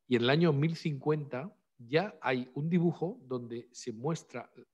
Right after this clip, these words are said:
una, eh, Jesús en el sepulcro con estas marcas. Y es un dibujo hecho en Constantinopla. Entonces, tres siglos antes de la fecha que da el carbono catorce ya existía la sábana con estas marcas, ¿no? Bien.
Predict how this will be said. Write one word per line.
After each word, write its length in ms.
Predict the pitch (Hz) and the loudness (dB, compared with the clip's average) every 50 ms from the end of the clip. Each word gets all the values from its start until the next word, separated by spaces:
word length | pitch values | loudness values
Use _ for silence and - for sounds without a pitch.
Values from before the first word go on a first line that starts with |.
| _ _ - | _ _ -14
una, 420 | 139 131 131 123 120 110 110 - _ _ _ _ _ _ | -12 -10 -10 -8 -10 -10 -12 -14 _ _ _ _ _ _
eh, 120 | _ 117 104 | _ -20 -20
Jesús 500 | - - 117 - 160 143 - - _ _ _ _ | -18 -16 -14 -12 -10 -12 -12 -12 _ _ _ _
en 200 | - 120 113 113 | -10 -10 -10 -10
el 120 | 113 107 | -10 -12
sepulcro 560 | - - 113 - 185 196 190 190 208 214 208 | -12 -12 -10 -8 -6 -6 -4 0 0 0 0
con 200 | - - 117 120 | 0 -4 -4 -2
estas 320 | 151 151 151 - 135 117 - | -2 -4 -2 -2 -4 -4 -2
marcas. 580 | 110 107 104 101 - - - - - - - _ _ _ _ _ _ _ _ _ | -6 -10 -10 -10 -12 -16 -20 -20 -20 -20 -20 _ _ _ _ _ _ _ _ _
Y 320 | - 127 135 139 - 139 | -4 -2 -2 -2 0 -2
es 120 | 131 - - | -2 0 0
un 100 | 151 139 | -2 0
dibujo 320 | 147 147 156 147 - 160 | 0 0 0 0 0 -2
hecho 260 | 147 - - 170 165 - | -2 0 -2 -4 -4 -4
en 160 | 143 131 123 | -8 -8 -4
Constantinopla. 840 | 120 127 - - - 113 113 104 101 101 101 101 95 - 98 - _ _ _ _ _ _ _ _ _ _ _ _ _ _ _ | -4 -6 -6 -6 -8 -10 -10 -10 -14 -14 -16 -16 -16 -18 -20 -20 _ _ _ _ _ _ _ _ _ _ _ _ _ _ _
Entonces, 640 | _ - 123 - - 139 131 - - - - - _ _ | _ -6 -6 -2 0 0 0 0 -4 -12 -20 -20 _ _
tres 240 | - - 165 185 170 | 0 0 2 2 2
siglos 320 | - 180 156 151 143 - - | 0 -2 0 0 -2 -2 -2
antes 400 | 120 117 117 110 117 98 - - | -6 -6 -8 -12 -14 -16 -10 -8
de 80 | 131 | -8
la 120 | 117 110 98 | -8 -8 -4
fecha 280 | - 139 135 - 151 | -6 -4 -2 -2 -2
que 80 | 143 139 | -2 -2
da 80 | 127 | -4
el 80 | 127 123 | -4 -6
carbono 340 | - 113 104 107 120 131 139 | -8 -10 -12 -10 -10 -10 -6
catorce 460 | 139 131 120 127 120 - - 139 131 | -6 -6 -6 -6 -8 -2 -2 -2 0
ya 100 | 123 127 | 0 -2
existía 400 | 123 123 127 113 - - 131 123 | -4 -4 -8 -12 -8 -4 -4 -4
la 120 | 117 110 | -4 -4
sábana 420 | - - 117 113 117 117 123 120 - | -8 -8 -8 -8 -8 -8 -10 -12 -10
con 180 | - 120 113 | -4 -4 -4
estas 280 | 117 107 - 110 101 - | -4 -4 -10 -10 -10 -10
marcas, 420 | 110 110 98 - - - - _ | -12 -12 -12 -14 -20 -20 -20 _
¿no? 140 | 110 120 165 _ _ _ _ _ _ - - - - - _ _ _ _ _ _ | -20 -20 -20 _ _ _ _ _ _ -20 -20 -20 -20 -20 _ _ _ _ _ _
Bien. 220 | - - - _ | -18 -18 -18 _